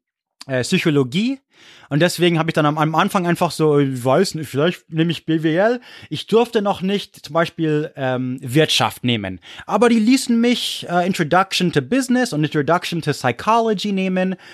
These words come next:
Und, ähm, ich wollte auch irgendwann mal erzählen, ja, ich habe irgendwann mal so in einem Kurs kam dann auch Developmental Psychology mit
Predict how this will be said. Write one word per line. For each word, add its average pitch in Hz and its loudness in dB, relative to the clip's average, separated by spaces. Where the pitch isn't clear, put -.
Und, 151 0
ähm, 139 0
ich 160 -4
wollte 196 4
auch 151 2
irgendwann 180 4
mal 170 6
erzählen, 165 4
ja, 151 4
ich 127 0
habe 151 -2
irgendwann 165 2
mal 143 2
so 135 -2
in 131 0
einem 156 -2
Kurs 160 -6
kam 156 -8
dann 143 -4
auch 127 -6
Developmental 139 0
Psychology 135 0
mit 123 -6